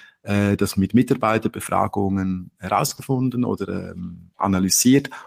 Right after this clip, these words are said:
und begonnen, gute Arbeitgeber auszuzeichnen. Das war vor bald dreißig Jahren. Ähm, fast forward, jetzt, äh, ist Great Place to Work in, glaub ich, fünfundsechzig Ländern tätig. Wir sind unabhängige Ländergesellschaften, in der Schweiz eben seit zweitausendzehn jetzt aktiv.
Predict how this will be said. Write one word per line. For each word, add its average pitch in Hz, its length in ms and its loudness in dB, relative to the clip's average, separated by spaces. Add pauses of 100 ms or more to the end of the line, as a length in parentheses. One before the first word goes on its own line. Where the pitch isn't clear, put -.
(160)
und 98 180 4
begonnen, 104 380 6
gute 104 300 2
Arbeitgeber 90 600 -4
auszuzeichnen. - 800 -10
Das - 180 -18
war 92 120 -2
vor - 200 -10
bald 98 320 0
dreißig 110 400 0
Jahren. 156 400 4 (460)
Ähm, 131 480 6
fast 107 360 2
forward, 123 480 2
jetzt, - 340 -4
äh, 101 340 0 (100)
ist - 200 -8
Great 101 220 -4
Place 101 160 -4
to 101 80 -2
Work 101 180 -6
in, 98 340 0
glaub - 220 -8
ich, - 200 -10
fünfundsechzig 107 800 2
Ländern 120 540 4
tätig. 123 600 0
Wir 98 80 -8
sind 98 240 -2
unabhängige 104 560 2
Ländergesellschaften, 104 1120 2
in 98 80 2
der 92 80 -2
Schweiz - 480 0
eben 92 240 -4
seit 90 320 -4
zweitausendzehn - 1800 0
jetzt - 320 0
aktiv. 127 600 2